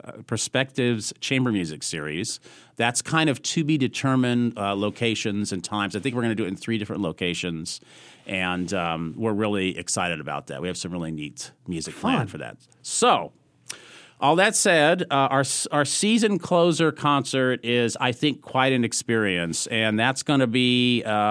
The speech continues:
Speaker 1: on April twenty-second. We are doing a concert featuring the music of Lewis Ballard.
Speaker 2: Mm-hmm.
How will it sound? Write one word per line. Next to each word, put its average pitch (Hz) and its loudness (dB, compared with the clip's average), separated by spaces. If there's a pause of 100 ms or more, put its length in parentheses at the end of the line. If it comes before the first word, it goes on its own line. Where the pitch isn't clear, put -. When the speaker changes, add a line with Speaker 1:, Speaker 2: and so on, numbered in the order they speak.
Speaker 1:
on 110 0
April 120 -2
twenty-second. 127 0 (680)
We 151 6
are 175 6
doing 156 6
a 123 2
concert 139 0
featuring 127 2
the 113 4
music 120 2
of 104 0
Lewis 113 2
Ballard. 120 2
Speaker 2:
Mm-hmm. 87 -16